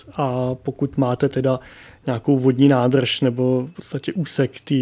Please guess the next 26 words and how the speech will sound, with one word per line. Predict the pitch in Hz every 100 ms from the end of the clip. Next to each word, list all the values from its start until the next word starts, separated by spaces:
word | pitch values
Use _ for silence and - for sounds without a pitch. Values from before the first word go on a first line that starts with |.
| 123 127 -
řeky, | 165 135 - 139
kde | 131 131 131
jsou | - 147 127
ty | 139
karasy, | 147 127 110 - 131
tak | 127 - - - - -
pokud | - 127 127
tam | 131
udáte | 127 127 120 139
výlov, | 127 123 123 -
tak | 127 113 151
drtivá | 143 127 139 123
většina | 123 123 - 123 120
tady | 123 120
těch | 135 123 - 147
ryb, | 131 117
který | - 139 127
vylovíte, | 127 120 120 131
budou | 123 123 123 123
právě | - 123 117
ty | 123
karasy, | 139 135 120 - 127
takže | 123 123
to | 131
dost | 127 - -
ničí | 139 127 - 131